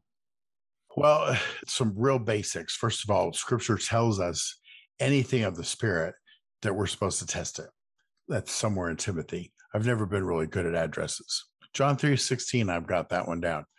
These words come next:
But essentially, there's, there are a number of ways, but there's three that are, are really, when it comes to weighing prophecy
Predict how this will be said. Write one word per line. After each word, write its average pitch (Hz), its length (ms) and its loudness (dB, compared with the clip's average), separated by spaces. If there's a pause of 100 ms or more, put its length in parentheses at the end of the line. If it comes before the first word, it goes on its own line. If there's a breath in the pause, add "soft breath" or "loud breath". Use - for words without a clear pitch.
(100)
But 139 140 4
essentially, 175 540 2
there's, 120 420 2 (380 soft breath)
there 131 260 8
are 131 200 8
a 135 40 8
number 147 320 8
of 120 140 6
ways, 107 320 6
but 101 200 2
there's 104 280 4
three 127 640 6
that 110 160 6
are, 98 260 6 (120)
are 104 180 8
really, 110 600 6 (120)
when 117 160 8
it - 120 2
comes 147 420 6
to 110 500 8 (400 soft breath)
weighing 117 480 4
prophecy 117 760 4